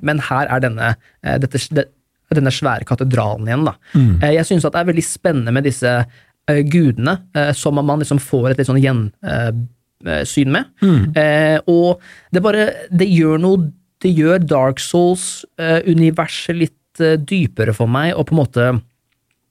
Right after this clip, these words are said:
Speaker 1: å faktisk kunne gjense litt, da.
Speaker 2: Mm.
Speaker 1: Eh, jeg skjønner godt at, ehm, ditt, eh,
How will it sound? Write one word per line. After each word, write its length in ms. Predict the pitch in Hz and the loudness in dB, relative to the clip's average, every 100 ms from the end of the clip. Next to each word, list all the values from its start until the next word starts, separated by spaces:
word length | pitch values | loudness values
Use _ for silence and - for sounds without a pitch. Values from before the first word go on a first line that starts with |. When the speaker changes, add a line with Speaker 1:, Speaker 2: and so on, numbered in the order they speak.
| _ - | _ -6
Speaker 1:
å 80 | 143 | -4
faktisk 380 | 139 139 131 143 | -2 -4 -2 0
kunne 180 | 143 147 143 _ | 0 0 -2 _
gjense 640 | 139 123 110 110 - 131 | -2 0 -2 -4 -2 -2
litt, 220 | 175 202 - | -2 -4 -8
da. 60 | - _ - | -12 _ -2
Speaker 2:
Mm. 180 | 170 131 | 2 4
Speaker 1:
Eh, 280 | 160 156 160 | 2 2 4
jeg 240 | 160 170 175 | 4 2 0
skjønner 380 | - 156 180 170 | -2 -2 0 0
godt 300 | 165 - - - | 0 -2 -8 -4
at, 320 | 135 - - - | -4 -6 -12 -2
ehm, 440 | 139 135 131 123 120 _ _ - - - | 0 2 2 -2 -6 _ _ -20 -18 -8
ditt, 320 | 151 139 _ 139 | -4 -4 _ -2
eh, 220 | 131 | 0